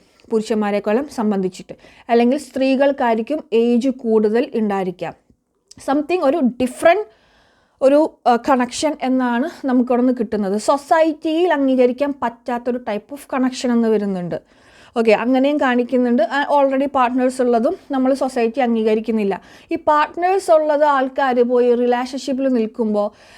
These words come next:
എല്ലാവരും അതിനൊരു അവിഹിതം എന്നാണ് വിളിക്കുക. അതൊരിക്കലും അവിഹിതം എന്ന് നമുക്ക് പറയാൻ പറ്റില്ല. അതൊക്കെ നമ്മളെ സോൾ കോൺട്രാക്റ്റിലുള്ള കാര്യങ്ങളാണ്. ആ, ദൈവത്തിന് മുമ്പിൽ ഇതൊന്നും ഒരു അവിഹിതമല്ല. ഓക്കെ, so,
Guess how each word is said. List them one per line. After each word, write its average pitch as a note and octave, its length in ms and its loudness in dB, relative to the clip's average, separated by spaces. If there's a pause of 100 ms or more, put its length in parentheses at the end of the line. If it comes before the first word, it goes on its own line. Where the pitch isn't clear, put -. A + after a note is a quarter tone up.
എല്ലാവരും C4+ 400 4
അതിനൊരു C4+ 380 2
അവിഹിതം C4+ 680 0 (100)
എന്നാണ് C4 380 2
വിളിക്കുക. B3 420 0 (520)
അതൊരിക്കലും D#4+ 420 0
അവിഹിതം B3+ 320 2
എന്ന് C4 120 0
നമുക്ക് B3 360 -2
പറയാൻ A3+ 300 0
പറ്റില്ല. G#3+ 500 -4 (220)
അതൊക്കെ C4+ 480 0 (100)
നമ്മളെ C4 280 2
സോൾ D4 440 0
കോൺട്രാക്റ്റിലുള്ള A#3 920 -4
കാര്യങ്ങളാണ്. C#4 720 -2 (520)
ആ, A#3+ 180 2
ദൈവത്തിന് D4 500 0
മുമ്പിൽ C4 360 2
ഇതൊന്നും C4 460 0
ഒരു C4+ 220 -2
അവിഹിതമല്ല. A3+ 840 0 (520)
ഓക്കെ, F#3+ 300 -4 (1600)
so, D4 80 8